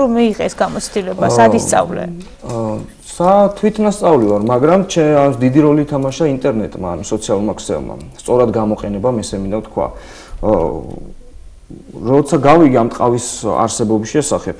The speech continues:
Speaker 2: სოციალურ ქსელიდან, დავინტერესდი კონკრეტული, აა, საკითხებით, ანუ რა, როგორ და რანაირად
Speaker 1: მმ.
Speaker 2: შეიძლებოდა ამ ტყავზე მუშაობა და საკმაოდ დიდი როლი ითამაშა ამ ჩემი საქმიანობის განვითარებაში ინტერნეტმა, ანუ, აა,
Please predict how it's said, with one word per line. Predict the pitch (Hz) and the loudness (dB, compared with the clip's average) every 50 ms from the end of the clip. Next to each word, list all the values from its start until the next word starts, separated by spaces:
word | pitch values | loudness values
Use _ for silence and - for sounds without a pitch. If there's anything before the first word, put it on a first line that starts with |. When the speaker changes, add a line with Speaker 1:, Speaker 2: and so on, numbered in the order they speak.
| - - - | -14 -20 -16
Speaker 2:
სოციალურ | - - 107 - - 113 104 101 92 | -10 -10 -10 -6 -4 -4 -4 -4 -4
ქსელიდან, | - - - 110 98 90 95 113 139 165 180 175 180 | -6 -6 -6 -4 -4 -4 -2 0 0 0 0 -2 -4
დავინტერესდი | - - 117 117 120 120 120 123 117 120 120 - 170 170 | -2 0 2 2 2 2 2 2 2 0 0 0 0 0
კონკრეტული, | 165 - 131 135 135 143 143 143 139 139 143 143 | 0 0 -2 -2 0 0 -2 0 0 0 0 0
აა, | 139 - - - - - - - - - - - - - 104 110 107 101 101 98 - - - - | 0 -4 -10 -20 -20 -20 -20 -20 -20 -20 -20 -10 -4 0 2 4 4 4 2 -2 -4 -8 -14 -14
საკითხებით, | - - 139 139 135 127 - - - 95 85 98 - | -4 0 0 0 0 0 -4 -4 -4 -4 -4 -4 -6
ანუ | 113 101 101 101 95 | -6 -6 -4 -4 0
რა, | 101 110 117 123 | 2 4 4 4
როგორ | 117 113 113 104 107 117 110 | 4 4 2 2 0 -2 0
და | 113 135 127 | 2 4 4
რანაირად | 117 110 110 110 110 110 127 127 | 4 2 0 0 0 2 2 0
Speaker 1:
მმ. | 107 92 | 0 0
Speaker 2:
შეიძლებოდა | 117 110 101 110 110 104 117 120 123 | 0 0 0 0 -2 -2 0 0 0
ამ | 107 104 | -2 -2
ტყავზე | - 117 110 113 123 | -2 -4 -4 -2 -2
მუშაობა | 117 107 101 - 123 110 110 117 123 | -2 -4 -4 -2 -2 -2 0 0 -2
და | - - 180 180 180 | 0 4 4 6 6
საკმაოდ | - 262 - 135 - - 131 135 127 | 4 2 0 -4 -2 0 0 0 0
დიდი | 127 127 127 131 | 0 -2 0 2
როლი | 123 135 127 123 123 | 2 2 2 2 0
ითამაშა | 123 127 131 113 113 120 - 151 139 | -2 -2 -2 -2 -2 -2 0 0 0
ამ | 123 120 127 110 - - - - - - - - - - - - - - - - - - - | 2 2 0 -2 -6 -10 -18 -20 -20 -20 -20 -20 -20 -20 -20 -20 -20 -20 -20 -20 -20 -20 -12
ჩემი | - - 120 123 127 | -6 -4 -2 -2 0
საქმიანობის | - 123 110 - 123 110 113 123 143 139 | 0 0 0 0 0 0 0 0 0 2
განვითარებაში | 123 117 113 117 113 120 110 113 104 110 113 113 151 147 151 - - | 2 2 2 2 0 0 0 0 0 0 -2 -2 -2 -2 -2 -4 -4
ინტერნეტმა, | 113 113 107 107 95 - 90 85 - - 65 58 | -6 -4 0 0 0 0 -2 -6 -10 -10 -12 -12
ანუ, | 53 - - - - - - - - - - - - | -12 -12 -14 -18 -20 -20 -20 -20 -20 -20 -20 -20 -20
აა, | - - 98 101 - 50 50 | -12 -8 -8 -6 -6 -6 -8